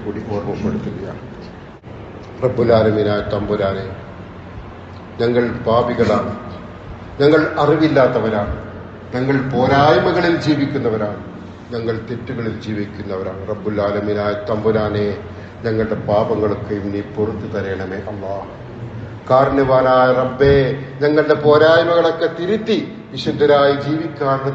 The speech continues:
തൗഫീഖ് നീ ഞങ്ങൾക്ക് പ്രദാനം ചെയ്യണമേ അല്ലാ. ഞങ്ങളുടെ ജീവിതത്തിന് തടസ്സമാകുന്ന കാര്യങ്ങളിൽ ഞങ്ങൾക്ക് നീ മോചനം നൽകണമേ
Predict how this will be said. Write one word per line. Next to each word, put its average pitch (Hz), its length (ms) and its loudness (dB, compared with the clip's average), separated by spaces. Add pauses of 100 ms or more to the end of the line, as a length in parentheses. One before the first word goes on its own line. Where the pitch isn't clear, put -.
തൗഫീഖ് 143 500 -4
നീ 135 60 -4 (100)
ഞങ്ങൾക്ക് 120 380 -8
പ്രദാനം 113 480 -6
ചെയ്യണമേ 110 460 -4 (140)
അല്ലാ. 110 260 -4 (840)
ഞങ്ങളുടെ 127 360 -2 (120)
ജീവിതത്തിന് 135 720 0 (340)
തടസ്സമാകുന്ന 165 1040 4 (380)
കാര്യങ്ങളിൽ 131 640 0
ഞങ്ങൾക്ക് 123 380 -6
നീ 123 80 -8 (100)
മോചനം 120 420 -6 (100)
നൽകണമേ 107 560 -4